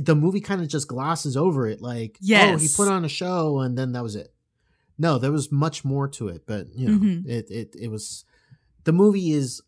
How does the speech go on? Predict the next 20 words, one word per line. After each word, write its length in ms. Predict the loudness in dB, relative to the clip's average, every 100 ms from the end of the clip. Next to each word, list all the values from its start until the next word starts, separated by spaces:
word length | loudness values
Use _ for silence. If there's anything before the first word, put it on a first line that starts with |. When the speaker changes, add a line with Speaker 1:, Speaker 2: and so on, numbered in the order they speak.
| -14
Speaker 1:
surface 760 | -10 -2 2 2 0 -4 -4
level, 640 | -4 -2 0 -2 -2 -4 -10 _ _ _ _ _ _ _ _ _ _ _ _ _
not 480 | -4 0 0 0 -2
very 280 | -2 -2 -2
good 400 | -8 -8 -6 -6
in 260 | -6 -8
terms 300 | -6 -6 -6
of 80 | -8
telling 240 | -8 -8
a 40 | -8
story 480 | -10 -10 -6 -6 -6
about 380 | -8 -10 -12 _ _ -20
the, 80 |
f-, 120 | -20 _ _ -12
you 140 | -10
know, 180 | -10 -12
this 320 | -12 -12 -12
family. 580 | -12 -10 -6 -6 -6 -8 -14 _ _ _ _ _ _ _ -4
Speaker 2:
Right. 340 | 0 0 -2 -12 -16
Speaker 1:
But 680 | -6 0 0 0 -6 -16